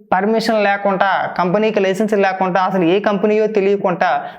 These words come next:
వీళ్ళ నాయకుల చేత కల్తీ సారాన్ని, కల్తీ మద్యాన్ని తయారు చేయించి జగన్మోహన్ రెడ్డి అమ్మించాడని చెప్పేసి మనం అనుకోవాలి ఇప్పుడు. అంతేనా జగన్మోహన్ రెడ్డి?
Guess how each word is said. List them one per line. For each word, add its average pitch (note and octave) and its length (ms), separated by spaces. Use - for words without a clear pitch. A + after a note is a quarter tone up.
వీళ్ళ F#3+ 260
నాయకుల G3 400
చేత G3+ 200
కల్తీ G3 420
సారాన్ని, F#3+ 440
కల్తీ F#3 260
మద్యాన్ని F3+ 400
తయారు E3 340
చేయించి F3 540
జగన్మోహన్ F#3+ 520
రెడ్డి G#3+ 120
అమ్మించాడని F#3 500
చెప్పేసి E3+ 240
మనం G#3+ 260
అనుకోవాలి D#3 360
ఇప్పుడు. E3+ 360
అంతేనా E3 240
జగన్మోహన్ F#3+ 420
రెడ్డి? A3+ 340